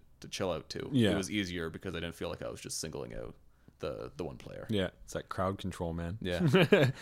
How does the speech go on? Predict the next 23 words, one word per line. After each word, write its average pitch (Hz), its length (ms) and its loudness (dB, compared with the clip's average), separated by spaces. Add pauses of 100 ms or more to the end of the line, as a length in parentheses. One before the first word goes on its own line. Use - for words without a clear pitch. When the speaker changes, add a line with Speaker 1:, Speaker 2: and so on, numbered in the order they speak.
Speaker 2:
<laughs> - 200 -20
Cool. 190 300 12
Um, 123 600 10 (1500)
we 160 180 4
kinda 185 300 2
covered 170 260 4
this 151 160 2
a 107 60 4
little 107 260 6
bit 123 140 4
with 107 160 -4
the 95 80 0
missions, 165 580 2 (220)
but 120 100 4
let's 135 160 6
talk 160 140 4
about 175 160 -2
the - 60 -4
campaign, 110 680 2
like, 92 220 -2 (800)
as 107 180 2
a 95 60 0
whole. 92 500 4